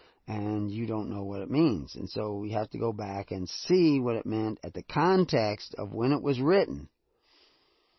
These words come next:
Who were the gods, many, that Paul was talking about?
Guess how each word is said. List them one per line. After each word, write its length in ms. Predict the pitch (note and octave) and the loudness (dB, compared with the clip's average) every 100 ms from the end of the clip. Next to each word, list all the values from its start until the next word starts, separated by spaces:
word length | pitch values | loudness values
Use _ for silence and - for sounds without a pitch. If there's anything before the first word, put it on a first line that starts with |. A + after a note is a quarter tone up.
| _ _ | _ _
Who 140 | B2 | 0
were 180 | C3 F3 | 4 4
the 120 | F#3 | 4
gods, 440 | E3+ C#3+ A#2+ B2+ A2 | 4 4 4 2 0
many, 360 | B2 C#3 A2 | 2 2 2
that 180 | A2+ C3 | 0 -2
Paul 320 | - A2 G#2 | 0 2 2
was 140 | A2 A#2+ | -2 2
talking 420 | D#3+ E3+ D#3 A#2+ | 8 8 8 2
about? 320 | F#2 F2 D#2+ | -2 -6 -12